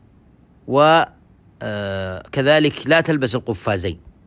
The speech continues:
هذا مما تخ-، يعني تختص بها المرأة، ويجب عليها اجتنابها حال الإحرام. فقول المؤلف: "وتجتنب البرقع"،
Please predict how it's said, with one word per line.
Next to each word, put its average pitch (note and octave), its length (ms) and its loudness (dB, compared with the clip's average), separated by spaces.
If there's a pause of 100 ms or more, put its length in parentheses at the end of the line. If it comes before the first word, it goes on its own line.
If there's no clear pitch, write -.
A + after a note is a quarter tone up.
(440)
هذا C3 300 0
مما C3+ 560 -2 (880)
تخ-، - 260 -10
يعني G#2+ 320 -4
تختص - 460 -2
بها A#2 220 0
المرأة، A#2 380 2 (1120)
ويجب A2+ 560 2
عليها B2+ 320 4
اجتنابها A2 640 0
حال A#2 260 0
الإحرام. F#2 400 -6 (1300)
فقول F3 420 4
المؤلف: F3 640 0
"وتجتنب D3 920 2
البرقع"، B2+ 800 0